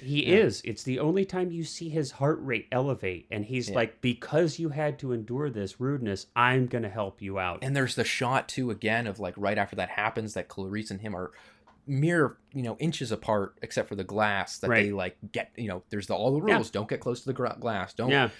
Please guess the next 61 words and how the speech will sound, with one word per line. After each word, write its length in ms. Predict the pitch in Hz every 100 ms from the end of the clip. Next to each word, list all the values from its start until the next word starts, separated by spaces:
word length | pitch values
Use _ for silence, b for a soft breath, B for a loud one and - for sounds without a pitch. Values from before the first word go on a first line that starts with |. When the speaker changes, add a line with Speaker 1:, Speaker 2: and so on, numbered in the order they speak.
| B -
Speaker 2:
make 220 | 131 120
eye 120 | 117
contact, 440 | - 98 95 92
blah, 100 | 120
blah, 140 | 110 104
blah. 220 | 117 113
And 140 | 92
then 120 | 101 101
she 160 | -
Speaker 1:
Right. 140 | 135 123
Speaker 2:
gets 140 | -
right 240 | 98 131 147
up 160 | 143
in 40 | 127
his 140 | 113
face, 300 | - 120 113
and 80 | 90
it's 100 | -
like, 160 | 98 -
Speaker 1:
Yeah. 160 | 165
Speaker 2:
again, 440 | 139 135 135 95 95 b b b _
feels 500 | - 147 165 139 110
very 540 | 104 113 120 117 107
much 360 | 101 101 113 -
like 160 | -
it's 100 | 101 104
at 80 |
least 220 | 127 120 -
shot 640 | - - 127 147 - - B B B -
in 140 | 110
this, 160 | 104 -
like, 140 | 95
melodramatic, 680 | 98 87 104 113 98 85 90
romantic 480 | 95 90 90 - -
way, 220 | 101 123
which 140 | 104 -
I 20 |
find 260 | 92 101 98
very 200 | 98 92
interesting 500 | 104 107 95 - 90
of 80 | 82
a 60 |
choice 240 | 82 - 139
Speaker 1:
I 80 | 185
Speaker 2:
to 80 |
Speaker 1:
could, 120 | - 92
Speaker 2:
make. 300 | 87 - -
Speaker 1:
for, 220 | - -
for 100 | 165
sure. 220 | 165 247 214
I 40 |
Speaker 2:
Um, 60 | 151
Speaker 1:
mean, 120 | 185
they 100 | 185
certainly 400 | 185 247 254 214
are, 200 | 156 -
are, 220 | 135 135 -
are, 360 | 127 123 123 -
are 380 | 117 113 113 -
intellectually 720 | 160 165 147 147 - 147 151
intimate. 500 | - 151 151 160 160